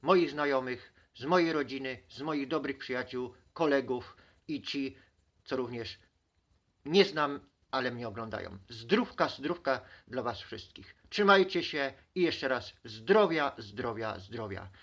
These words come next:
A skurwysyna trzeba pokonać. Musimy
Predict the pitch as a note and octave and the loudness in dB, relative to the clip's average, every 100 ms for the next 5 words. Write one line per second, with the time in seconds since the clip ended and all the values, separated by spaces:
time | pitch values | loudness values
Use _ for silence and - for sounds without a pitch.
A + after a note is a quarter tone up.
0 | - - - - - B2 D3+ E3 F#3 - | -20 -10 -8 -8 -8 -6 -2 0 0 0
1 | D3 F3+ F#3+ - - _ - - D#3 G#2+ | -2 2 0 -2 -16 _ -6 4 4 4
2 | - - F2+ - - - - - C3 D3 | -6 -12 -12 -14 -16 -14 -14 -12 -8 -4
3 | C#3 - F3+ B2+ F2+ | -4 0 0 0 -4